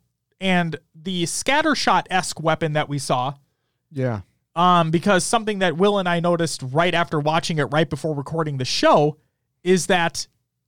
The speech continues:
Speaker 1: the reticle changes in the same clip. Um, the reticle changes from horizontal to vertical.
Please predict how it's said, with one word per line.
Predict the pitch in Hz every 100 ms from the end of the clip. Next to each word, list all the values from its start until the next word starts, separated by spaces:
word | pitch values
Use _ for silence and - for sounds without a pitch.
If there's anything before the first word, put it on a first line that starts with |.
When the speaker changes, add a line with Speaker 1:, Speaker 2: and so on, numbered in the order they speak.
| _
Speaker 1:
the | 156 202
reticle | 170 247 330 - 277 -
changes | - 254 277 208 156 139 139 - - _ _ _ _ -
in | 226
the | 214
same | - - 277 330
clip. | 269 - 233 - - _ _ _ _ _ _ -
Um, | 180 180 170 143
the | 165
reticle | 175 240 294 262
changes | - 226 233 214 -
from | - 170
horizontal | 147 233 214 151 175 196 233 320 339 _ _ _ _ -
to | 196
vertical. | 180 254 185 143 113